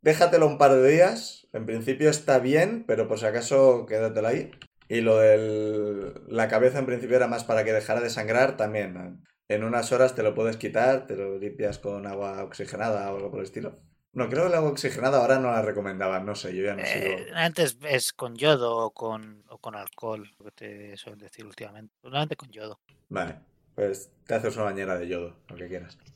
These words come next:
Speaker 2: <laughs> Exagerado que dices.
Speaker 1: <laughs> No, o sea, a Laia le ofrece el sit-, eh, el sitio a Silvia y Silvia dice, "No, no, por favor, siéntense." Y cierra la puerta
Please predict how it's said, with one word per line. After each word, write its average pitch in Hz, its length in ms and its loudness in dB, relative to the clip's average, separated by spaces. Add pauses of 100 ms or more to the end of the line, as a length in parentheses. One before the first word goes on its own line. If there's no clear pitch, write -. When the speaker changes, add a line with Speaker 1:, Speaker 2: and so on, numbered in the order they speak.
Speaker 2:
<laughs> - 340 4
Exagerado - 560 4
que 196 80 2
dices. - 440 -2 (100)
Speaker 1:
<laughs> - 0 - (1600)
No, 123 100 4
o 117 40 6
sea, - 400 0
a 120 120 6
Laia 139 400 10
le 123 140 10
ofrece 113 400 4
el 113 100 2
sit-, 120 340 -6
eh, 104 340 0
el 101 160 -2
sitio 113 320 -2
a 110 40 0
Silvia 160 360 2
y 160 40 4
Silvia 113 240 0
dice, 117 100 2
"No, 131 120 0
no, 123 140 0
por - 100 -4
favor, 110 200 0
siéntense." 107 440 -6 (400)
Y 123 300 4
cierra 120 300 0
la 123 140 2
puerta 160 480 -2